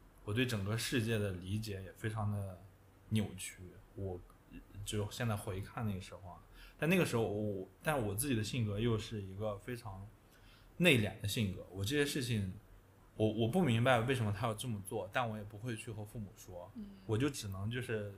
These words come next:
Speaker 1: 在内，
Speaker 2: 自己消化。
Speaker 1: 内心里面创造出另外一个我，然后我们自己和自己对话。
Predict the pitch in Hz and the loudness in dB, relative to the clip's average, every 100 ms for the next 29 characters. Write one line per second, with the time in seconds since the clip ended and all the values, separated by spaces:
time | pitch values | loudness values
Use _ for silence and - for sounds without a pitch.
0 | - 131 120 139 135 - 185 165 123 139 | -4 0 2 2 0 -2 0 2 2 0
1 | 135 117 101 107 107 - 117 110 104 120 | -2 -2 -4 -6 -6 -2 0 -2 -4 -4
2 | 123 151 123 107 104 95 85 - - - | -2 0 0 0 -2 -6 -10 -18 -20 -20
3 | - - - - 110 120 101 98 107 117 | -20 -20 -6 0 6 6 6 2 2 0
4 | - - - - - - - 143 113 92 | -6 -20 -20 -20 -20 2 2 4 2 0
5 | 101 107 120 95 107 92 98 87 | 0 0 0 0 -2 -2 -4 -12